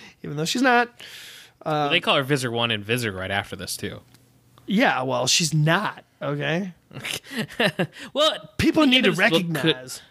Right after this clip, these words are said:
Speaker 2: I don't know. Anyway, go ahead with your thought.
Speaker 1: I don't know what I was even talking about now.
Speaker 2: Well, I was gonna
Speaker 1: Interrupted
Speaker 2: say
Speaker 1: me.
Speaker 2: it's. I, I was gonna say it's interesting, not to spoil the book, but, um, uh, it's interesting that the book implies that we're dealing with a,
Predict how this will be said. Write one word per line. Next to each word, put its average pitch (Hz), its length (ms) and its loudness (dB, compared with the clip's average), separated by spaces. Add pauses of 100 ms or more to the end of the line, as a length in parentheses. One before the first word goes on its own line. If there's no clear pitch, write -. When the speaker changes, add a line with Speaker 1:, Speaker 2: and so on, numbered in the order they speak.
(540)
Speaker 2:
I 117 180 2
don't 95 120 -6
know. 92 100 -10 (120)
Anyway, 147 220 2
go 135 140 2
ahead 127 240 0
with 110 120 -4
your 104 100 -4
thought. - 220 -4
Speaker 1:
I 285 100 2
don't 330 180 0
know 339 120 0
what 339 100 0
I 311 100 2
was 370 120 -2
even 349 120 -2
talking 277 240 2
about 160 220 0
now. 139 240 -4 (880)
Speaker 2:
Well, 185 120 2
I 240 140 4
was 339 120 4
gonna - 120 4
Speaker 1:
Interrupted 247 280 2
Speaker 2:
say 117 160 2
Speaker 1:
me. 113 180 -4 (140)
Speaker 2:
it's. - 260 -6 (400)
I, 196 200 2
I 208 140 0
was 196 100 2
gonna 220 100 0
say 147 180 2
it's 139 120 -4
interesting, 131 560 0
not 123 160 -4
to - 80 -10
spoil 123 380 -2
the 117 80 -8
book, 131 360 0
but, 117 220 0
um, 107 420 -2 (720)
uh, 120 220 0
it's 135 180 -6
interesting 175 500 -2
that 131 220 -2
the 131 80 -6
book - 260 0
implies 113 720 -2 (440)
that 120 300 0
we're 151 160 0
dealing 151 320 2
with 131 200 -4
a, 113 440 -2